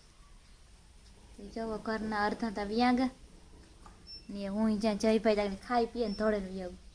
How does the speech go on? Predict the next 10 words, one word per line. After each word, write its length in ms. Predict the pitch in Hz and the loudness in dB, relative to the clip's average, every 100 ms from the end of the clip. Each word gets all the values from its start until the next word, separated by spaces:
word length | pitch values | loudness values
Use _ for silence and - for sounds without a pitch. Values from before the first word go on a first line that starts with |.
| - - - - - - | -20 -20 -20 -20 -18 -6
ચાલો, 220 | 208 202 | -2 0
મારે 240 | 196 196 | 0 -2
જાવું. 260 | 185 202 190 - - - - - - - - - - - - - | -4 -4 -6 -12 -16 -20 -20 -20 -20 -20 -20 -20 -20 -20 -20 -10
તો 60 | 285 | -2
એવું 180 | 277 | 0
બધું 280 | 247 254 247 | 0 2 0
કામકાજ 420 | 254 262 233 226 240 | 2 0 0 0 4
હાલે, 260 | 277 302 | 4 4
તો 100 | 262 | 0
હાલો, 200 | 233 262 | 0 0